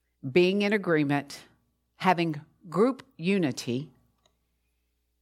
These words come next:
having one mind and purpose.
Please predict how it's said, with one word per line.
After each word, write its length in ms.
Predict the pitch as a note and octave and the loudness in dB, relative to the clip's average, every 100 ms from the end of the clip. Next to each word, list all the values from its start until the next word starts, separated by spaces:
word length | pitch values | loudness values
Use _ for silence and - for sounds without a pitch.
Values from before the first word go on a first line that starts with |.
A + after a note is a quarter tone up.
| _ - | _ 2
having 440 | E3+ D#3+ D3+ C#3+ | 2 4 0 0
one 280 | D#3 F#3+ A3 | 2 2 2
mind 500 | F#3+ D3+ D3+ C#3+ C#3+ - _ _ - | 2 2 2 -2 -6 -14 _ _ -4
and 180 | C#3+ A#2 | -4 -2
purpose. 600 | B2+ - - - - | -6 -6 -12 -12 -16